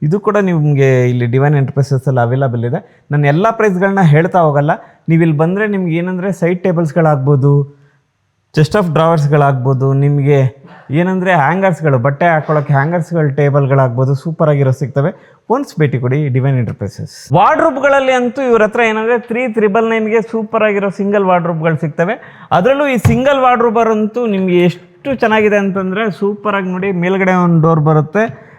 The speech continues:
ಸೆಂಟ್ರಲ್ಲಿ ಒಂದು ಡ್ರಾಯರ್ ಬರುತ್ತೆ ಸ್ಟೋರೇಜ್ಗೆ, ಮತ್ತೆ ಕೆಳಗಡೆ ಕೂಡ ಒಂದು ಡ್ರಾ-, ಇದು ಡೋರ್ ಬರುತ್ತೆ.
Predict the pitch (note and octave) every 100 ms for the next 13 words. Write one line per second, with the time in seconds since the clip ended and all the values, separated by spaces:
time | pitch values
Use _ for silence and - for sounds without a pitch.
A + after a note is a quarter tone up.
0 | _ - G3 - B3+ A#3 A3+ G3 F3+ D3+
1 | C#3+ D3+ G3+ G3 F3+ E3+ G3+ A3 G#3+ _
2 | _ _ _ - - - G3+ G3 E3+ F3
3 | A#3 A#3 - - - G3+ G3 F#3+ G3 A3+
4 | B3 A#3+ A3+ A3 F#3+ E3+ E3 F3 F#3 F3
5 | D#3 D3 D3 E3 C#3+ F#3+ D#3+ D#3+ E3 A#3
6 | - -